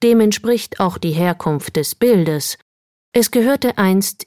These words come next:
Yvonne Servus, die in Paris die Galerie Des Cahiers d'Art leitete und neunzehnhundertvierunddreißig eine Ausstellung unter anderem mit Sophie Teuber-Arp organisierte.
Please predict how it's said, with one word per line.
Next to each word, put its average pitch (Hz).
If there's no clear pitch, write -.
Yvonne 175
Servus, 156
die 214
in 175
Paris 180
die 165
Galerie 170
Des 214
Cahiers 170
d'Art 151
leitete 185
und 233
neunzehnhundertvierunddreißig 202
eine 202
Ausstellung 208
unter 175
anderem 180
mit 165
Sophie 196
Teuber-Arp 156
organisierte. 180